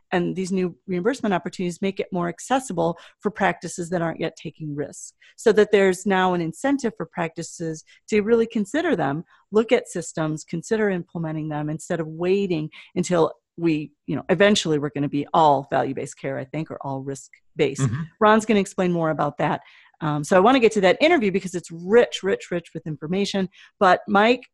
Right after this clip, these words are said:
Speaker 1: let's do something before we get to the interview. Let's hear today's word of the show.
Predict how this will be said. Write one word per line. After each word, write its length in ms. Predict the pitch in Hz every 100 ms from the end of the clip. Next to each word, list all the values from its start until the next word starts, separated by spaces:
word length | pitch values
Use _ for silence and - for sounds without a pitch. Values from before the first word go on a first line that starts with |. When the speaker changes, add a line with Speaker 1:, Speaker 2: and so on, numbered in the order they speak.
| _ _ -
Speaker 1:
let's 640 | 190 208 226 - - - _ -
do 160 | 208 190
something 520 | 196 220 180 160 165
before 320 | 170 - 170
we 60 | 165
get 140 | 180 -
to 100 | 170
the 140 | 202
interview. 400 | 294 196 185 185 - - _
Let's 340 | 185 196 247 -
hear 200 | 208 196
today's 420 | 196 170 170 175
word 200 | 165 147
of 60 | 160
the 60 | 233
show. 340 | 339 370 233